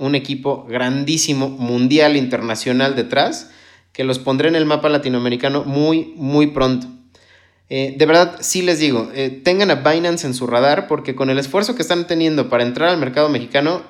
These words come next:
se nota que vienen fuertísimo. Eh, desde mi perspectiva, como ya lo mencioné, digo, claro, eh, este, eh, equipo que tienen detrás, pues,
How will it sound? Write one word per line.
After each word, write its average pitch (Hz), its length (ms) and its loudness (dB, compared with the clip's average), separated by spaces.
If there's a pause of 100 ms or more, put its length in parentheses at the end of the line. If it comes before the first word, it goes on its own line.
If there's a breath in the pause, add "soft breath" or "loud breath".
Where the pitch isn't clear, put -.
(120)
se - 160 -8
nota 175 240 0
que 151 80 0
vienen 147 400 2
fuertísimo. 143 880 0 (520 soft breath)
Eh, 139 220 -4
desde 147 280 4
mi 165 500 0
perspectiva, 147 580 0
como 131 200 -2
ya 135 100 4
lo 143 140 2
mencioné, 143 680 0
digo, 107 220 -8
claro, 123 320 0 (480 loud breath)
eh, 117 360 -4
este, 147 500 4
eh, 131 560 -2
equipo 139 440 -4
que 135 120 0
tienen 143 320 0
detrás, 139 560 0
pues, 127 320 0